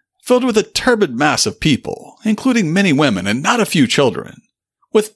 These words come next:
bayonets and knives, quite plenty, glistening over their heads." Describing the scene in Haymarket Square that afternoon, an article in the Boston Herald said,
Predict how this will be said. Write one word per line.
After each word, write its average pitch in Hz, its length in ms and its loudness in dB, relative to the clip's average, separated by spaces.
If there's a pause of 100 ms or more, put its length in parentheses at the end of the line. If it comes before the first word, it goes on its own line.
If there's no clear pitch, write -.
(100)
bayonets 202 460 0
and 127 140 0
knives, 110 400 0
quite - 340 -2
plenty, 156 360 -4
glistening 135 580 -2
over 87 180 -2
their 78 180 -12
heads." - 840 -8 (2000)
Describing 233 540 2
the 214 60 2
scene 151 260 0
in 113 120 2
Haymarket 123 440 0
Square 135 320 2
that 98 160 0
afternoon, 92 520 -2
an 123 100 0
article 202 320 2
in 139 80 0
the 127 80 0
Boston 113 380 -2
Herald 151 440 2
said, 92 540 0